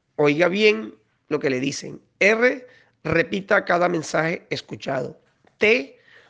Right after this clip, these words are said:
tome notas para recordar. E, estimule usando palabras mágicas. S, sonría con voz suave y agradable. Y identifíquese dando su nombre y el de la empresa.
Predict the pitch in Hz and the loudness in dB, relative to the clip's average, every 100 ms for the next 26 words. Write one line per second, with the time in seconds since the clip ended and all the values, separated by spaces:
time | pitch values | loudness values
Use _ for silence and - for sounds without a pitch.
0 | _ _ _ 175 180 196 185 180 - - | _ _ _ 0 2 2 2 2 0 -4
1 | - 165 147 139 135 127 131 147 123 - | -4 -4 -2 -4 -8 -10 -6 -6 -8 -14
2 | _ _ _ 202 240 247 - _ 170 151 | _ _ _ 2 2 0 -6 _ -4 -4
3 | - 147 151 165 160 - 156 151 160 139 | -6 -4 0 2 0 0 -2 -2 -2 -2
4 | 139 139 131 135 123 110 - _ _ _ | 0 -2 -2 -4 -4 -10 -16 _ _ _
5 | _ _ - 226 214 247 254 240 - _ | _ _ 0 2 2 0 0 -4 -18 _
6 | - 165 147 160 180 170 160 147 151 - | -2 0 2 2 2 2 -2 0 -2 -2
7 | - 170 175 180 156 139 131 131 127 120 | 0 2 4 2 2 0 0 -2 -4 -6
8 | 110 _ _ _ _ _ - 226 269 277 | -12 _ _ _ _ _ 0 2 0 -4
9 | - 190 170 156 156 160 165 190 185 165 | -4 0 0 0 -4 -4 -2 -2 0 0
10 | 151 160 165 180 - - _ - 226 220 | 0 2 0 -2 -6 -20 _ -6 0 0
11 | 208 190 196 175 147 139 - - 139 - | 0 2 2 2 0 -2 -2 -6 -6 -8
12 | - | -16